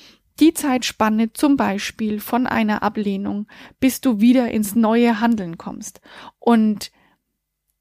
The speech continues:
das Momentum möglichst kurz zu halten, das ist die, ähm, das Ziel, das ist die Quintessenz. Je kürzer dein Momentum ist, je kürzer du dich in einem, in einer negativen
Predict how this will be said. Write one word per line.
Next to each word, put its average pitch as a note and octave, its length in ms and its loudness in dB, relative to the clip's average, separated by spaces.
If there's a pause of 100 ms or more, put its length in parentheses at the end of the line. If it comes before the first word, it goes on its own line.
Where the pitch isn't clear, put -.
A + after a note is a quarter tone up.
(140)
das A3+ 220 0
Momentum B3+ 720 2
möglichst D4+ 560 2
kurz - 320 -4
zu C4+ 240 -2
halten, F#3 560 -4 (240)
das B3+ 240 2
ist - 320 -6
die, A#3 300 0 (760)
ähm, A3+ 280 4
das G#3+ 240 -4
Ziel, D4+ 340 2
das G#3 160 -2
ist G#3 160 -8
die A3+ 100 -4
Quintessenz. A3 800 -2 (280)
Je B3 160 0
kürzer - 500 -2
dein B3 320 0
Momentum A3+ 640 2
ist, - 260 -12 (120)
je A3 100 0 (480)
kürzer E4 640 -2 (600)
du C#4+ 140 6
dich C4 380 0 (100)
in A#3 160 2
einem, A3 680 0 (340)
in A3+ 120 2
einer G#3+ 240 0
negativen B3+ 1160 0